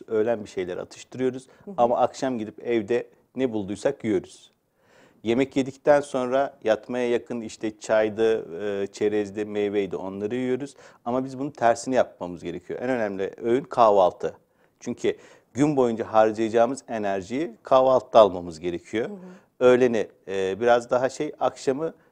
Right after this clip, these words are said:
Speaker 1: daha az enerjili, e, yiyeceklerle tamamlamamız gerekiyor ama biz bunun tersini yapıyoruz. Onun için, e, ö-, metabolizmamız yavaşlıyor.
Speaker 2: Hı hı.
Speaker 1: Bu öğünleri düzenli yapmak, hatta ara öğünler koymak,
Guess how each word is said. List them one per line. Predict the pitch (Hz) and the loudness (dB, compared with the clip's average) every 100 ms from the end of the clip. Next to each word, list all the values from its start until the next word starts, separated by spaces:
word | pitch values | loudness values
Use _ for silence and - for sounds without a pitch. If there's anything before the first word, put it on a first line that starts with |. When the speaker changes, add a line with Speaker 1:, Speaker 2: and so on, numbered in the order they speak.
| _ _ _ | _ _ _
Speaker 1:
daha | 120 160 | 0 4
az | 143 110 - | 4 2 -2
enerjili, | 110 101 95 92 95 95 - | -4 -4 -4 -4 -4 -6 -6
e, | 104 | -8
yiyeceklerle | 98 98 92 95 - 98 92 90 - _ | -4 -4 -4 -8 -4 -4 -2 -4 -6 _
tamamlamamız | 92 95 92 95 95 92 92 | -6 -6 -6 -6 -6 -8 -10
gerekiyor | 98 95 - 175 | -8 -8 -4 -4
ama | 151 139 | -4 -6
biz | 143 | -10
bunun | 139 160 | -12 -12
tersini | - 135 131 - 139 | 0 0 0 -4 -2
yapıyoruz. | 113 - 95 110 - - _ - - - | -2 -2 -4 -4 -16 -20 _ -20 -20 -12
Onun | 139 165 | -12 -10
için, | - 165 - | -8 -10 -2
e, | 120 120 120 120 120 117 - 123 | 2 4 4 2 0 -4 -8 -10
ö-, | 110 - _ 113 110 | -10 -10 _ _ -6
metabolizmamız | 117 110 123 139 147 120 92 90 | -4 -2 0 0 0 -4 -6 -8
yavaşlıyor. | 87 87 85 - - 95 127 | -4 -2 -2 -6 -8 -6 -6
Speaker 2:
Hı | - 196 | -8 -16
hı. | 190 190 - _ | -14 -16 -20 _
Speaker 1:
Bu | 107 131 | -2 -2
öğünleri | 120 117 131 143 147 | 2 0 0 -4 -6
düzenli | 131 127 131 147 | -4 -2 -2 -2
yapmak, | 151 139 - 139 - | -4 -4 -6 -10 -8
hatta | 123 - - 113 - | -10 -6 2 2 2
ara | 113 | 2
öğünler | 135 127 110 101 95 | 4 2 2 -2 -2
koymak, | 107 110 160 | -2 -2 -8